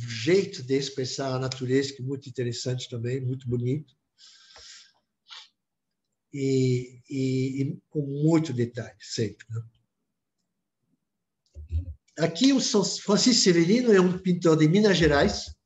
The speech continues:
O Chico, que a gente chama Chico, com mais intimidade, o Chico é um, uma pessoa extremamente calma, tranquila. Ele usa óleo sobre tela. Começou como,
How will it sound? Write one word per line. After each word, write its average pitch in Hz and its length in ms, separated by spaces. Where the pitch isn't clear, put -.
O 180 120
Chico, 180 720
que - 80
a 117 40
gente 135 180
chama 151 360
Chico, 151 560
com 117 100
mais 123 260
intimidade, 127 720
o 156 160
Chico 214 380
é 220 80
um, 214 520
uma 208 140
pessoa 202 280
extremamente 190 500
calma, 185 500
tranquila. 156 720
Ele 143 460
usa 143 280
óleo 147 260
sobre 151 400
tela. 165 360
Começou 196 720
como, 196 560